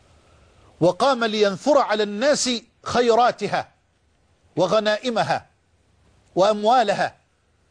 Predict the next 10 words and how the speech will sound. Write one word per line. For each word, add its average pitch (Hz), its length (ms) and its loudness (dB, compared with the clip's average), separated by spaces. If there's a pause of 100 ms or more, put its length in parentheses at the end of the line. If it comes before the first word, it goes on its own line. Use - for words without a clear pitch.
(260)
وليدرأ 214 680 0
عنهم 220 420 -4
في 214 340 -6
وقت 240 420 -2
ذا-، 226 320 -4
في 220 180 -6
ذات 262 320 0
الوقت 247 420 -4
فتنها 220 720 -4 (360)
ومضلاتها، 185 960 -2